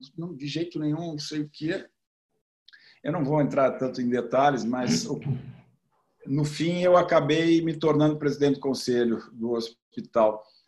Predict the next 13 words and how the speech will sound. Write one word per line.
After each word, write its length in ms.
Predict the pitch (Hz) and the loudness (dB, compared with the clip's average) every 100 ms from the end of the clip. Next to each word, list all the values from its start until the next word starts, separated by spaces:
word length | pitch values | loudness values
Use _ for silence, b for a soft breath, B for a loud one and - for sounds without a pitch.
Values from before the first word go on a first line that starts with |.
| b - | b -4
E 80 | |
no 220 | 143 151 170 | 0 4 6
ano 260 | 226 220 | 6 2
passado, 880 | 175 147 - - 165 208 185 120 117 | 2 2 0 2 6 6 6 2 -4
de 160 | 117 143 | -2 0
novo, 400 | 151 151 139 127 | 2 4 4 2
seguindo 720 | - 131 113 135 160 131 127 | -4 -4 0 0 0 0 0
essa, 680 | 131 - 131 120 117 110 - | 0 -2 0 2 2 0 -4
essa, 500 | 117 113 - 113 110 123 | -10 -10 -4 -4 -4 -6
esse 300 | 113 123 104 | -8 -8 -4
jeito 460 | 120 147 160 131 | 0 0 -2 -6
de 140 | 113 113 | -6 -6
ser, 580 | - 127 139 214 - | -8 -4 -2 -2 -6